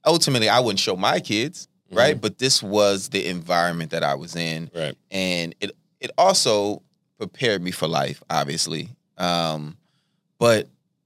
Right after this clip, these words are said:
Speaker 1: this is just what it was, right? So like I said, they would wake me up. I would be in the car asleep.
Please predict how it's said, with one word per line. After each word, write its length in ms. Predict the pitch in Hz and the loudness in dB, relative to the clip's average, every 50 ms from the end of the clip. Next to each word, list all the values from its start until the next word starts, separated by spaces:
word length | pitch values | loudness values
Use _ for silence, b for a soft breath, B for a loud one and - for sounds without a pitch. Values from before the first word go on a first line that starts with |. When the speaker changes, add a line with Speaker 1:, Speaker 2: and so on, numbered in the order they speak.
| _ _ _ | _ _ _
Speaker 1:
this 160 | - 127 - - | 0 2 4 4
is 60 | - | 4
just 160 | 127 113 - | 4 2 0
what 240 | 98 90 104 98 90 | 0 0 0 0 0
it 80 | 78 82 | -2 -4
was, 580 | 85 107 135 113 - 50 - - - - - _ _ _ _ - | -4 -2 -2 -2 -2 -4 -8 -16 -20 -20 -20 _ _ _ _ 0
right? 240 | 95 104 127 131 | 2 2 2 4
So 140 | - - 104 | 2 2 4
like 160 | 98 101 107 | 4 4 4
I 40 | 107 | 2
said, 140 | 104 - 131 | 0 0 0
they 120 | 123 139 | 2 2
would 160 | 156 151 120 101 | 2 2 0 2
wake 280 | 95 113 131 139 - | 2 2 2 0 0
me 160 | 135 151 185 | -4 -2 2
up. 100 | 208 110 | 2 2
I 100 | 107 113 | 4 4
would 120 | 143 139 110 | 4 4 4
be 120 | 123 135 | 4 2
in 80 | 127 120 | 2 2
the 60 | 120 | 0
car 200 | - - 139 110 | 0 2 2 2
asleep. 360 | 107 - - 131 127 - - | 2 0 -2 -2 -6 -8 -10